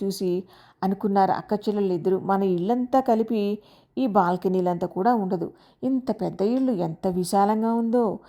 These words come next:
ఏం చేసుకుంటారో ఇంత ఇల్లు. మన ఇంట్లో ఇంకో చీపురు పుల్ల పెట్టాలన్నా ఎక్కడ పెట్టాలా అని వెతుక్కోవాలి," అనుకున్నారు ఇద్దరు. వాళ్ళు అలా మాట్లాడుకుంటూ ఉండగానే వైష్ణవి అటు వచ్చింది. "నీ పేరు వైష్ణవి కదూ?"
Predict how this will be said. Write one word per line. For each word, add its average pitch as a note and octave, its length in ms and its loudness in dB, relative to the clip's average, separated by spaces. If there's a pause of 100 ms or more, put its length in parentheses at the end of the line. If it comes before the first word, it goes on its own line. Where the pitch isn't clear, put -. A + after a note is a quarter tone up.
(280)
ఏం F3+ 380 4
చేసుకుంటారో C4 560 0
ఇంత A#3 260 -2
ఇల్లు. G3 360 -2 (400)
మన A#3+ 200 0
ఇంట్లో A#3 540 0
ఇంకో A#3+ 360 -2
చీపురు A#3+ 420 -4
పుల్ల C#4 220 -2
పెట్టాలన్నా A#3 880 0 (360)
ఎక్కడ F#3+ 360 2
పెట్టాలా A3+ 520 2
అని A#3+ 280 2
వెతుక్కోవాలి," G#3 760 0 (100)
అనుకున్నారు F#3+ 460 0
ఇద్దరు. - 300 -2 (480)
వాళ్ళు A3+ 280 6
అలా G3+ 140 2
మాట్లాడుకుంటూ A#3+ 720 -2
ఉండగానే A3+ 440 -2
వైష్ణవి G3 720 -2
అటు F#3+ 200 -2
వచ్చింది. F3 500 -4 (520)
"నీ C4 160 2
పేరు B3 320 4
వైష్ణవి A#3+ 520 0
కదూ?" C4 340 -2